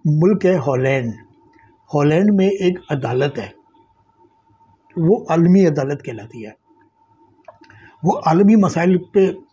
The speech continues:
काम करती है। तो आप अपना पेटेंट बनाएं और पेटेंट बनाकर आलमी अदालत में register कराएं,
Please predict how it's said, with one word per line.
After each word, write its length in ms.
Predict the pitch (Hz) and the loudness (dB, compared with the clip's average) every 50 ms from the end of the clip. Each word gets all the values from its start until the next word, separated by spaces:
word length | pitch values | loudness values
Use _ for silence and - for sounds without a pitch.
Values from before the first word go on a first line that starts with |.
| - - - | -20 -14 -6
काम 160 | - 151 147 | -4 -4 -4
करती 240 | 131 135 123 120 135 | -4 -6 -8 -8 -10
है। 80 | 120 113 - - - - - - - _ - | -12 -12 -14 -20 -20 -20 -20 -20 -20 _ -2
तो 60 | - | -2
आप 420 | 214 - - - 160 175 208 208 220 | -2 -2 -2 -2 0 0 0 0 -2
अपना 260 | 190 190 208 214 214 | -2 0 0 0 0
पेटेंट 580 | 208 - - - 175 170 165 - 226 247 233 | -2 -4 -2 0 0 0 0 0 0 0 0
बनाएं 380 | 202 170 180 165 156 151 170 214 | 0 0 -2 -2 -2 -2 -4 -4
और 220 | 254 226 214 220 - - - | -6 -6 -6 -6 -6 -4 -2
पेटेंट 380 | 185 175 165 165 220 233 233 202 | -2 -2 -2 0 0 0 0 0
बनाकर 760 | 175 156 160 156 156 160 175 196 185 - 233 233 247 - - | 0 0 -2 -2 -2 -2 -2 -2 -2 -2 -2 -4 -4 -4 -4
आलमी 320 | - 165 170 196 226 240 233 | -2 0 2 2 4 4 2
अदालत 400 | 190 165 143 156 180 214 233 226 262 | 2 0 0 0 0 0 0 0 0
में 100 | 240 220 | 2 2
register 260 | 190 180 175 - 180 | 2 2 0 0 -2
कराएं, 300 | - - 151 151 139 | -2 -2 -2 -4 -6